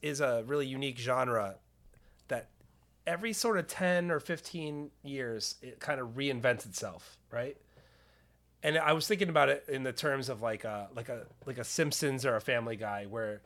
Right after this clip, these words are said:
they always kinda have something to pull from because times change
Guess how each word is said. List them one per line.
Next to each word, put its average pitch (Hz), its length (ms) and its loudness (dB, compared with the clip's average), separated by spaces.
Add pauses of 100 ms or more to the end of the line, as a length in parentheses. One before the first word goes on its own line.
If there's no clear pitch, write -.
(600)
they 160 120 -2
always 208 340 2
kinda 180 300 4
have 156 200 4
something 165 260 0
to 123 60 -2
pull 143 220 4
from 120 320 2
because 117 460 -2 (480)
times 131 360 -2
change 107 600 -4